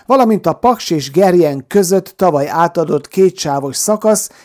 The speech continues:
és a főúthoz kapcsolódó kerékpárút szakaszok megépítése is.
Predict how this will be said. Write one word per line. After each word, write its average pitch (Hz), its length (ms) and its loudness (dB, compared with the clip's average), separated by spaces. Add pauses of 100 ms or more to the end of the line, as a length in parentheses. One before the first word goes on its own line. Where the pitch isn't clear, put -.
(140)
és 202 280 0
a - 80 -12
főúthoz 214 580 -4
kapcsolódó 175 720 -2
kerékpárút 147 1200 -2
szakaszok 170 640 -6
megépítése 151 840 -6
is. 160 400 -2